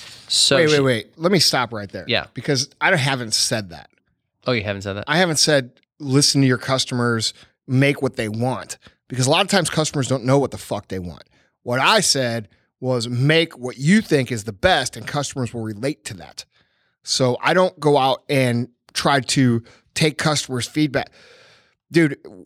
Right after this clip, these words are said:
Speaker 2: okay.
Speaker 1: You know what? I think I mis-, misread.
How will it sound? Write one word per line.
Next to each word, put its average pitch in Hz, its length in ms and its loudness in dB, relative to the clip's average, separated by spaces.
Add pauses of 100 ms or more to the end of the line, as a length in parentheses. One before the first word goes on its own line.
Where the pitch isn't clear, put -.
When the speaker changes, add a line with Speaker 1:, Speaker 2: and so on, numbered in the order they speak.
Speaker 2:
okay. 147 180 -2
Speaker 1:
You 196 40 4
know 240 140 4
what? 208 260 4
I 165 60 2
think - 180 -2
I 156 80 4
mis-, 139 460 0
misread. 101 720 -2